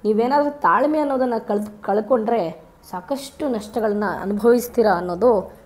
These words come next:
ಅಂಜನ ಭವಿಷ್ಯದಲ್ಲಿ ಕಾಣಿಸ್ತಾ ಇದೆ ಈ ವಾರದ ಒಂದು ಫಲಾನುಫಲಗಳಲ್ಲಿ ನೋಡಿದಾಗ. ಮತ್ತು ವೃಷಭ ರಾಶಿಯವರಿಗೆ ನಾನಾ ರೀತಿಯಾದಂಥ ಕೆಲವೊಂದು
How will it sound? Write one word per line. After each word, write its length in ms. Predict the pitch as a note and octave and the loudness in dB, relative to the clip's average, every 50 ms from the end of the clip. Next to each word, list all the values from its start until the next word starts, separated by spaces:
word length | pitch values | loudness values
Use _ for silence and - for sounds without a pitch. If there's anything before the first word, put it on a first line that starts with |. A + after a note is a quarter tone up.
| - - - | -20 -14 -6
ಅಂಜನ 340 | E3 G#3 B3 C4+ C#4 C#4 B3 | -2 0 0 2 2 2 2
ಭವಿಷ್ಯದಲ್ಲಿ 640 | G#3+ G#3 G3 F#3 F3+ F#3 - E3+ D#3+ E3 E3 A#3 | 0 -2 -2 -4 -4 -6 -6 -6 -6 -4 -6 -6
ಕಾಣಿಸ್ತಾ 400 | B3+ - E3+ D#3+ D#3+ D#3+ - - | -6 -6 -8 -8 -8 -10 -10 -10
ಇದೆ 140 | D#3 D#3 D#3+ | -10 -8 -6
ಈ 100 | D#3+ D#3+ | -6 -6
ವಾರದ 280 | D#3+ D#3+ D#3+ E3 E3+ E3+ | -6 -6 -6 -8 -8 -8
ಒಂದು 260 | E3 D#3 D#3 F#3+ C4 | -10 -10 -6 -8 -8
ಫಲಾನುಫಲಗಳಲ್ಲಿ 920 | C4 - - - F3+ F3 G3 G3+ F#3+ F3+ - E3+ D#3+ D#3+ D#3+ D#3+ D#3 D#3 | -8 -8 -8 -6 -4 -4 -2 -4 -4 -8 -8 -10 -8 -8 -8 -8 -8 -8
ನೋಡಿದಾಗ. 460 | D#3+ D#3+ D#3 D#3 D3+ D3 D3+ D3 C#3+ C#3 B2 - - - - - - - - - - - _ - - | -10 -10 -10 -10 -10 -10 -10 -10 -10 -10 -12 -12 -14 -20 -20 -20 -20 -20 -20 -20 -20 -20 _ -8 -6
ಮತ್ತು 400 | G#3+ A3+ A3 - D4 C#4 A#3+ G#3+ | -6 -6 -4 0 2 4 4 4
ವೃಷಭ 440 | G3+ G3+ G3 G3 - C4 C4 C4+ C4+ | 2 0 -2 -2 0 -2 0 0 0
ರಾಶಿಯವರಿಗೆ 1000 | D4 C#4+ C#4 C4 C4 C4 - - C4+ B3 A#3+ B3+ C4+ C#4+ D4 A#3 G3+ G#3 - - - - - - - - - | 2 4 4 4 4 2 2 0 0 0 0 0 0 0 0 0 -2 -4 -8 -12 -20 -20 -20 -20 -18 -10 -8
ನಾನಾ 460 | G#3 E3+ D#3+ F3+ G#3+ B3+ C#4+ D4 D#4 | -6 -4 -4 -4 -2 0 0 2 2
ರೀತಿಯಾದಂಥ 680 | D4+ D4+ D4+ B3+ C#4+ D4 C#4+ C4+ C4+ C4+ C4+ C4 C4 C4+ C#4+ | 2 0 -2 -2 -2 0 2 2 2 2 0 -2 -2 -2 -2
ಕೆಲವೊಂದು 800 | C#4 - C4+ B3 B3 B3+ B3+ A#3+ C#4 D4 A#3+ G#3+ A3+ G#3+ - | -2 0 0 0 0 0 0 0 0 2 2 0 0 -4 -10